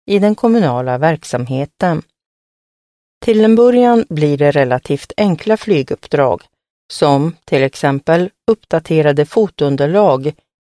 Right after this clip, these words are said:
inför projektering, tillsynsuppdrag, dokumentation av byggprojekt och att hitta rådjur på flygplatsen med I R-kamera.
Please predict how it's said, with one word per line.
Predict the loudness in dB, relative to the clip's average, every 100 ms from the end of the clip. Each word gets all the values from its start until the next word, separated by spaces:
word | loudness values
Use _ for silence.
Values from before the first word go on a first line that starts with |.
| -2
inför | -2 0 0 0
projektering, | -2 -6 -6 -8 -6 -4 -2 -2 -2 -4 -10 _ _ _
tillsynsuppdrag, | -2 -2 -4 -6 -6 -6 -8 -4 0 0 -2 -6 _ _ _ _ -4
dokumentation | -2 -2 -2 -2 -4 -6 -4 -2 -2
av | -2 -4 -2
byggprojekt | -2 -4 -8 -8 -4 -4 -4 -10 _ _ _ _ _ -4
och | 0
att | 0 0
hitta | -4 0 -2
rådjur | 2 0 0 -2 -4
på | -4 -6
flygplatsen | 0 -2 -2 -2 -2 -2 -4 -2
med | -2 -4 -6
I | -6 -4
R-kamera. | -4 -8 -4 -2 -2 -2 -4 -8